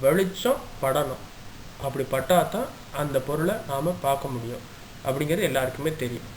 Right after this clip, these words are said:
அந்த ஒளி எதிரொலிப்பு அப்படின்னா, சில பொருட்கள்ல கண்ணாடி, பொ-, தண்ணீர் இந்த மாதிரியான பொருட்கள்ல ஒளி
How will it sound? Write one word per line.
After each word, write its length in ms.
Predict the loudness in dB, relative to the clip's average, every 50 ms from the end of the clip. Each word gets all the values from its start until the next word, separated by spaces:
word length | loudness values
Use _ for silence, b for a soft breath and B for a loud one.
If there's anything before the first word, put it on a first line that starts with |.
| -14 -14 -14 -14 -16 -14 -14 -14 -14 -14 -14 -14 -12 -12 -12 -12 -12 -14 -14 -14 -14 -12 -2 6
அந்த 300 | 8 8 10 10 10 10
ஒளி 220 | 10 8 8 10
எதிரொலிப்பு 520 | 10 10 10 10 8 8 6 4 6 6 6
அப்படின்னா, 360 | 6 6 2 -2 -2 -2 -2 -2 -4 -6 -8 -8 -8 -2
சில 280 | 2 6 12 12 12 12
பொருட்கள்ல 840 | 12 12 8 6 6 4 4 0 0 0 2 2 4 4 4 4 4 2 -4 -8 -10 -10 -10 -10 -10 -10 -10 -10 -8 2
கண்ணாடி, 520 | 4 6 8 10 12 12 12 10 8 4 0 -4 -8 -10 -10 -4 -2
பொ-, 120 | -2 -2 -2 -2 2
தண்ணீர் 440 | 4 6 8 8 8 8 6 6 4 -2 -10 -12 -10 -2
இந்த 340 | 0 2 2 4 4 4 4
மாதிரியான 420 | 4 4 4 4 4 4 2 2 2 0 2
பொருட்கள்ல 600 | 0 0 0 0 -2 -2 0 2 4 2 2 2 -2 -6 0
ஒளி 220 | 2 4 4 4